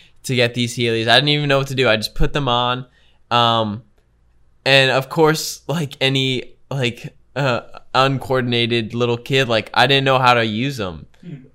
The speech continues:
Speaker 1: I didn't know how to ride 'em. Like, so I was just so inf-, infatuated by, like, the Heelys, but I didn't know how to use 'em, which was kind of a bummer.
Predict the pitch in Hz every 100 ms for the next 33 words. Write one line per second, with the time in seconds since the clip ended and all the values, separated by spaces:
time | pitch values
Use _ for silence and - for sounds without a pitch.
0 | - 131 151 156 156 147 143 143 160 113
1 | 107 104 - 131 123 117 - - - -
2 | _ - _ - - - 170 165 156 -
3 | 156 147 147 131 123 - _ 127 135 139
4 | 120 - 123 120 123 117 110 110 107 107
5 | 113 123 113 117 143 160 151 - 120 120
6 | 139 143 143 139 120 123 110 113 107 113
7 | 104 123 - 156 147 151 147 156 123 98
8 | 110 135 147